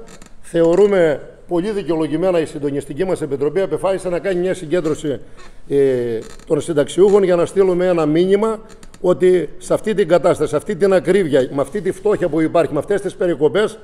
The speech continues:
οι συνταξιούχοι έχουν χάσει αρκετό μεγάλο μέρος από το εισόδημά μας και θέλουμε να στείλουμε αγωνιστικό μήνυμα με, να, να δείξουμε στην κυβέρνηση, δηλαδή, τα μεγάλα μας προβλήματα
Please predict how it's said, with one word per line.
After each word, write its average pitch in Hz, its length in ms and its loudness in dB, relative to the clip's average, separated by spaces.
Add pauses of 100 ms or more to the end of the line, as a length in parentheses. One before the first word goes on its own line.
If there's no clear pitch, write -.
(340)
οι 156 120 -4
συνταξιούχοι 165 600 -6
έχουν 185 240 -4
χάσει 175 460 -4 (300)
αρκετό 165 440 -2
μεγάλο 175 360 2
μέρος 156 260 0
από 135 100 -6
το 151 80 -2
εισόδημά 139 500 -2
μας 208 260 -4 (480)
και 220 260 2 (200)
θέλουμε 196 400 0
να 170 80 0
στείλουμε 190 340 0
αγωνιστικό 156 520 -2
μήνυμα 214 460 -2 (440)
με, 160 480 2 (1300)
να, 196 240 2
να 190 220 2
δείξουμε 185 360 -2
στην 160 160 -4
κυβέρνηση, 165 420 2
δηλαδή, 175 200 2
τα 175 100 4
μεγάλα 180 320 4
μας 170 180 0
προβλήματα 190 680 0